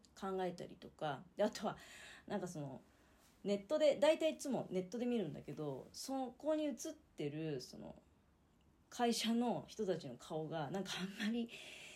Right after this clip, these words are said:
好きじゃなくて。<laughs> うん、だからまあ、半信半疑だったんですよね。あの、うん、この人たちってこれダミーなのか、それとも本当にこの人たちと働くのか、もしこの人たちと一緒に働くとしたら、ちょっ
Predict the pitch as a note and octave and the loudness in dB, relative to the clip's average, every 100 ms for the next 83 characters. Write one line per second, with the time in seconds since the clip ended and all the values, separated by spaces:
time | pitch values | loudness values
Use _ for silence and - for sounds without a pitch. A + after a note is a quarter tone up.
0 | - - - B3 F#3 G#3 - - - - | -12 -10 -2 2 2 2 -2 0 4 2
1 | - - - - - F3 F3 F3+ F3 D#3+ | 2 -8 -12 -14 -8 -2 2 4 4 0
2 | - - F#4+ G#4+ B4+ G4+ G4+ F#4 E4+ G#3+ | -4 -2 2 2 2 0 2 2 4 2
3 | D#3 C#3 - - C#3 E3 - - G3+ F#3 | 2 -4 -6 -6 -4 -6 -8 -4 0 0
4 | D#3+ D3+ D3 C#3+ - - - - - - | 0 -2 -2 -4 -8 -14 -20 -20 -20 -6
5 | G3+ G3 G3 - - F#4+ C5 - - - | 0 2 2 0 2 2 4 2 2 0
6 | - - A3 G#3+ - - G3 G4 E4 E3+ | -8 -2 4 4 2 -4 4 6 6 4
7 | C3+ C#3+ C#3+ B3 B3 D#3+ A3 C#4 D#4 D4 | 2 -2 -4 -2 -2 0 0 2 2 2
8 | C4+ C#4 - D#3+ D#3+ - F3 E3 D#3 C#3 | 2 2 2 0 -2 -4 -2 0 -2 2
9 | D4 - - B3+ D#4 - F#3+ - D3+ E3+ | 2 2 2 0 2 4 4 2 -6 -4
10 | F3 - E3+ F3 - C#3+ C3+ C#3+ F#4+ | -4 -2 -2 -2 -6 -6 -4 0 -2